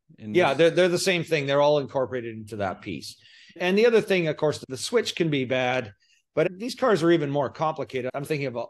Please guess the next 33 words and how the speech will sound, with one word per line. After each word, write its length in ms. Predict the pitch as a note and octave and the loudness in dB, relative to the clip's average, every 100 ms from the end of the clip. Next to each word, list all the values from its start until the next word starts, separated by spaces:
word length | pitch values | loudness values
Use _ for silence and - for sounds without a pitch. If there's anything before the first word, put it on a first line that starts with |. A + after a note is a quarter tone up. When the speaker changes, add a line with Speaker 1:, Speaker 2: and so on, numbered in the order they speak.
| C3+ | -8
Speaker 2:
like, 180 | B2+ - | -6 2
old 260 | G3+ F3 | 2 2
cars 320 | - B2 A#2 A#2+ | 0 0 -2 -2
where 260 | B2+ A2 - _ - | -2 -4 -10 _ -4
you 80 | |
had 100 | C3 | -4
a 40 | B2 | -4
switch, 580 | - F3+ F#3 F3+ - _ _ - | -4 -2 -2 -4 -10 _ _ -10
and 140 | C#3+ | -4
that's 200 | D#3 D3+ - | -4 -4 -6
had 240 | C#3 B2+ | -8 -6
several 320 | - D#3+ D3 | -4 -2 0
wires 300 | C#3 C3+ C3+ | 0 -2 -4
that 100 | B2 | -6
went 220 | C3 C3+ A2 | -8 -10 -10
to 80 | |
the 80 | A#2 | -10
resistor, 720 | A#2 A2 E3 E3+ D#3 D3 C#3 - _ _ _ - | -6 0 0 0 2 2 0 -6 _ _ _ -12
and 200 | A#2+ C3 | -6 -4
then 200 | C3 C3 | -4 -2
that 220 | C#3+ C#3 | -2 -2
went 200 | C3+ B2 | -4 -8
to 100 | B2 | -10
the 60 | G2+ | -2
blower 300 | C#3 C#3+ B2+ | 2 2 0
motor. 420 | F2+ E2+ D2+ - | -4 -6 -8 -12
Now, 320 | D3 D#3 D3+ | -4 0 2
of 80 | C#3 | 2
course, 220 | C#3 C3+ | 0 -2
in 80 | B2+ | -2
this 180 | E3 D#3+ | -4 -2
one, 220 | C#3 B2+ | -4 -4
there's 420 | B2+ A#2+ G#2 - | -4 -6 -8 -14